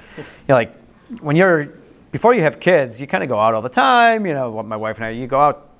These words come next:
Speaker 2: two nights a weekend and everything's great. You have kids, you're tired. <laughs>
Speaker 1: Oh, yeah.
Speaker 2: You, they wear you out. And, you know, you, we try to get one night out 'cause I think it's obviously important, you know. It's so easy to get consumed in the family. But, you know, as the kids are getting older now, it's like, you know, I coach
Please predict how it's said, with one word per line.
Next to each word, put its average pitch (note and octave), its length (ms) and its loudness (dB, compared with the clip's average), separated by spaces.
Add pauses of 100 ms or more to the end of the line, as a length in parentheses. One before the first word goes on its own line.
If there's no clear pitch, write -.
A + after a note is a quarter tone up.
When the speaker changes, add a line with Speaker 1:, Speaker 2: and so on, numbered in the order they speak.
(160)
Speaker 2:
two - 120 -10
nights G#2+ 220 -8
a - 20 -4
weekend F#3+ 460 2
and C3+ 60 -4
everything's A#2 280 -6
great. C#3+ 200 -4 (280)
You A3+ 80 -2
have - 160 -2
kids, D#3 260 0
you're G3 140 -4
tired. C#3+ 520 -10
<laughs> - 80 -20
Speaker 1:
Oh, - 80 -16
yeah. A#3+ 340 2 (100)
Speaker 2:
You, A#3 240 -4
they A#3 180 2
wear A#3+ 200 4
you G3 120 0
out. F#3 280 2 (360)
And, D#3+ 140 -4
you E3+ 80 0
know, E3 80 4
you, D#3+ 180 -4 (320)
we F#3+ 100 -6
try G#3+ 180 2
to G3 60 -2
get F3 140 0
one C#3 180 0
night D3 200 2
out B2+ 240 0
'cause A2+ 100 -14
I A2+ 60 -8
think A2+ 140 -12
it's G2+ 120 -14
obviously G2+ 280 -12
important, G2 440 -10
you F#2 100 -14
know. F#2+ 220 -10 (220)
It's - 140 -8
so B2+ 340 2
easy A#2 120 -6
to A#2 40 -8
get A2+ 180 -6
consumed A2+ 460 -10
in G#2+ 80 -6
the G#2 60 -6
family. G#2 400 -4
But, G#2+ 260 -2 (280)
you - 60 -4
know, C#3 140 4
as B2+ 100 -2
the C3+ 80 -8
kids D#3+ 240 -2
are C#3+ 40 -2
getting C#3+ 200 0
older D3+ 320 2
now, A#2+ 280 0
it's - 120 -8
like, G2 120 -10
you G2 60 -12
know, F#2+ 60 -10
I F#2+ 60 -10
coach - 440 -12